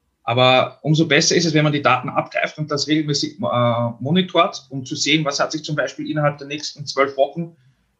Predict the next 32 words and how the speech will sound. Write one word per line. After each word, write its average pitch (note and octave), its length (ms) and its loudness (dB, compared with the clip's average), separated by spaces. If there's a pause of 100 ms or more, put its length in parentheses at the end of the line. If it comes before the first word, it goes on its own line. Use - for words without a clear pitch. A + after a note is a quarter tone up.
entwickelt. D3 600 2 (100)
Ja? C3+ 240 2
Welche D3+ 220 2
Ergebnisse F3 480 2
haben A#2+ 200 2
wir A2+ 80 -2
erzielt? A2 320 -10
Und - 160 -20
das - 180 -4
ist D3 100 -2
schon D3+ 200 -6
entscheidend. A2 440 -4
Und A2 220 -12 (880)
also B2+ 460 4
ohne D#3 180 4
Daten D3 260 4
wird's C#3+ 160 2
gar C3 120 4
nicht B2+ 140 -4
gehen, D#3 420 0 (460)
sage B2+ 220 -2
ich A#2+ 180 -8
ehrlich, E3 300 4
vor A#2+ 180 0
allem C#3 180 2
auch B2 220 -2
für - 200 -4
die B2 180 0
offene C#3 420 0
und B2+ 140 -4
transparente A#2+ 540 -2
Kommunikation. B2 840 -4